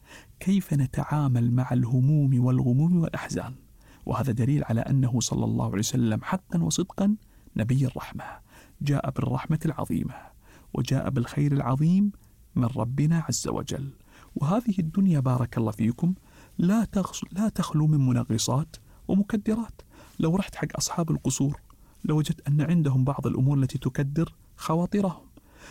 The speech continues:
لو رحت بارك الله فيك إلى بعض الفقراء الذين ربما لم يجد أحدهم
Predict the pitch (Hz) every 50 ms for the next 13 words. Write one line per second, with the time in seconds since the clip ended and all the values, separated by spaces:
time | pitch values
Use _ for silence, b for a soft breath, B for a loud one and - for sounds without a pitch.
0 | B B - 135 139 147 165 185 - - - 156 139 139 135 123 - - 123 120
1 | 117 - 135 127 - - 135 127 123 131 147 147 143 143 135 - - 123 - 117
2 | 117 120 123 120 - - B B B B B B B - 131 135 139 135 143 156
3 | 156 147 139 165 160 160 147 139 131 127 127 127 131 139 156 151 147 143 156 160
4 | 139 131 123 - - - 135 - - 143 135 143 156 147 165 170 175